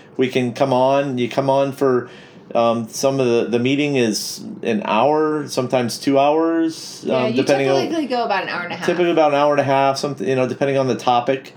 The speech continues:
Speaker 1: And then, um, and then the question and answer, sometimes you, then you look at your watch, you're like, "Oh man, the discussion went on for a long time."
Speaker 2: <laughs> Yeah.
Speaker 1: And it's like, "Oh."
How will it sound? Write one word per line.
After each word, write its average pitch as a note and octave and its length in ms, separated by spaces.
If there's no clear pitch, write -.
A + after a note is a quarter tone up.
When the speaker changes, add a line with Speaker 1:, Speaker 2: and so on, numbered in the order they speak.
Speaker 1:
And A2+ 200
then, A#2 260
um, G#2+ 540
and A2+ 100
then B2 120
the A2 100
question C3+ 420
and A#2+ 120
answer, B2+ 480
sometimes C3+ 520
you, A#2+ 100
then A2 260
you B2 80
look B2+ 180
at B2+ 120
your G#2+ 100
watch, B2+ 240
you're G#2+ 100
like, G2+ 140
"Oh B2 160
man, A2 240
the F#2+ 60
discussion G2+ 520
went F2 220
on F#2+ 220
for F#2 100
a D#2+ 80
long F#2+ 220
time." - 260
Speaker 2:
<laughs> B3+ 180
Yeah. B3+ 520
Speaker 1:
And G#3+ 200
it's A#2+ 360
like, A#2+ 260
"Oh." C3 300